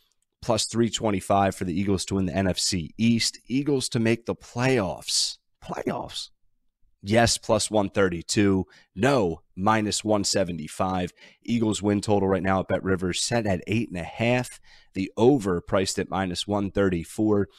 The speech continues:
The under priced at plus one oh four for the Eagles. All right, some interesting, uh, some interesting odds and, uh, prices there for the Eagles. We'll,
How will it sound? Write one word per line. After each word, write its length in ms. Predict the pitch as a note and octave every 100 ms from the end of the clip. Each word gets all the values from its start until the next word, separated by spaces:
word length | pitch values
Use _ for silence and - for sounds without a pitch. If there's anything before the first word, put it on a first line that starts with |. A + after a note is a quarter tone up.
| - - -
The 240 | G2+ - -
under 640 | A2+ C#3+ A#2+ G#2 E2+ D#2 _ _ _ _ _ _ _ _
priced 360 | - A2 G#2 -
at 200 | F2+ -
plus 480 | - - B2 A2+ - -
one 220 | F#2+ F#2+
oh 160 | F2 D#2+
four 520 | - G2 E2+ D2+ - _ _ _ - _
for 180 | - G#2+
the 160 | F2+ D#2+
Eagles. 600 | A2+ G2+ D2 A#1 - - _ _ _ _ _ _
All 80 | F2+
right, 160 | F2+ D#2+
some 180 | - F#2
interesting, 640 | F#2 F2+ - F#2+ F2 E2+
uh, 400 | E2 E2 D#2 - - _ _ _ _
some 160 | - G2+
interesting 380 | G#2+ - G#2+
odds 360 | F2+ F2 F2 -
and, 200 | E2 D2+ _ _ _ _ _
uh, 160 | E2 E2
prices 480 | - F#2 F2 E2+ D2+
there 240 | F2 E2
for 200 | D#2 F2+
the 140 | D2+ -
Eagles. 520 | F#2+ G2 - C#2 D#2+
We'll, 220 | F2 F2+